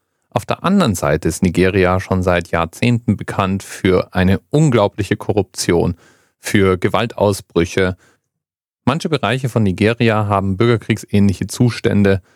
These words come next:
und Gruppen wie Boko Haram sind aus Nigeria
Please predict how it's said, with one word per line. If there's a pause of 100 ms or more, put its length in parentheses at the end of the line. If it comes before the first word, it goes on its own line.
(380)
und (320)
Gruppen
wie
Boko
Haram (120)
sind (160)
aus
Nigeria